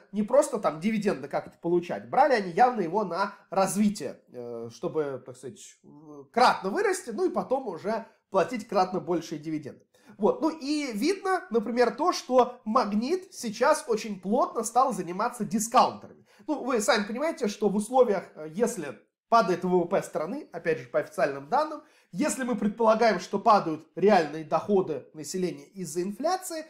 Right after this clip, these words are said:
то в этом случае, конечно, именно дискаунтеры довольно часто оказываются интересным направлением бизнеса. Ну и, собственно, у Магнита видно, что средний чек вырос на двадцать процентов,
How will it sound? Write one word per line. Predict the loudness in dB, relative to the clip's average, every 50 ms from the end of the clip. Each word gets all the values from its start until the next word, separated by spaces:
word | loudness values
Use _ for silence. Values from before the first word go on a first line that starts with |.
| _ _ _ _ _
то | 0 2 2
в | 4 4 4
этом | 2 2 0 -2 -4
случае, | -2 0 0 0 0 -2 -4 -2
конечно, | 0 0 0 0 2 0 0 0 0 0 0 0 0 -2 -6 -8
именно | -6 -4 -2 -2 -2
дискаунтеры | 0 0 -2 -2 -2 -2 0 4 4 6 4 4 0 -2 -4 -4 -4 -6 -8 -12 -8
довольно | -4 -2 -2 -2 -2 -6 -8
часто | -6 -2 0 0 0 0 0 -2 -4
оказываются | -2 0 0 0 0 0 -2 -2 -4 -2 0 -2 -2 -2 -4 -10 _
интересным | -4 -4 -2 -2 0 0 0 0 0 -2 -4 -6
направлением | -6 -2 0 0 0 0 -2 -4 -6 -8 -10 -10
бизнеса. | -12 -16 -20 -20 -20 -20 -12 -8
Ну | -6 -6
и, | -2
собственно, | 0 0 0 2 0 0 0 0 -2 -8 -8
у | -4 0
Магнита | 2 2 2 2 0 -4 -4 -2 -2
видно, | -2 -2 -2 -4 -4 -6 -8
что | -2 2 2 2 2 2 -2 -10 _
средний | -8 -2 0 0 0 0 -2 -4 -4
чек | 0 2 2 2 2 0
вырос | 0 0 2 2 2 0 -2
на | -4 -4
двадцать | 0 0 0 0 0 -4 -12 -6 _
процентов, | 0 2 2 2 2 2 2 2 4 2 2 2 2